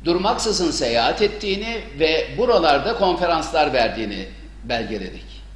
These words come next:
Peki bu konferansları niçin veriyor? Çünkü Merve Kavakçı aynı zamanda Refah Partisi Kadınlar Kolu Dış İlişkiler Komisyonu Başkanı. Şimdi buraya dikkatinizi çekiyorum.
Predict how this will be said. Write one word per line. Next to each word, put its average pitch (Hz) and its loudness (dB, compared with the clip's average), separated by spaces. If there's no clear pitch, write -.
Peki 233 -2
bu 240 -8
konferansları 202 0
niçin 202 -2
veriyor? 208 2
Çünkü 226 0
Merve 180 2
Kavakçı 180 0
aynı 226 -2
zamanda 139 0
Refah 170 -2
Partisi 160 0
Kadınlar 190 0
Kolu 214 2
Dış - 0
İlişkiler 196 -2
Komisyonu 185 -2
Başkanı. 131 0
Şimdi 180 -6
buraya 214 4
dikkatinizi 185 -2
çekiyorum. 123 -4